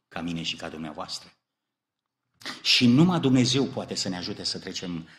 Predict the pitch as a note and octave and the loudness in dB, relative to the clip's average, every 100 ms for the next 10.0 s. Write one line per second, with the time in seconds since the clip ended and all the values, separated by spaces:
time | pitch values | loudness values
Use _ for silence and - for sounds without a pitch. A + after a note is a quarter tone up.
0 | - G2 F#2+ F#2+ A2+ - C#3 B2+ G2 G#2 | -16 -10 -8 -4 -4 -2 -4 -4 -6 -8
1 | - F2+ E2 G2+ - G2 - F#2+ G#2+ G#2 | -8 -8 -6 -8 -8 -10 -10 -12 -10 -8
2 | G#2+ E2 A#2+ G#2 G2+ A#2 - - - _ | -8 -4 -2 -2 -4 -4 -2 -2 -6 _
3 | - - - - _ G2+ F#2+ G#2+ B2+ D#3 | -20 -20 -20 -20 _ -8 -4 0 2 0
4 | E3 B2+ - B2 G#2 G2+ G#2+ G2 F2 - | -2 -4 -4 -4 -4 -6 -4 -4 -4 -6
5 | F#2 A2+ F2 - E2+ - - - - - | -4 -4 -2 -4 -6 -10 -18 -16 -16 -6
6 | G2+ G2+ A#2 E3 E3 D3 C#3+ C3+ B2+ A2 | -4 -2 -2 -2 -2 -2 -2 -2 -4 -6
7 | - B2 - - G2+ - G#2+ - - - | -4 -4 -4 -6 -8 -8 -10 -10 -10 -6
8 | G2 - - A2 G2+ F#2 F2+ - F#2+ - | -6 -6 -6 -6 -4 -4 -4 -6 -4 -4
9 | F2+ F2+ E2+ E2 F2 E2 F2 F2 E2 | -4 -6 -6 -6 -6 -6 -10 -10 -12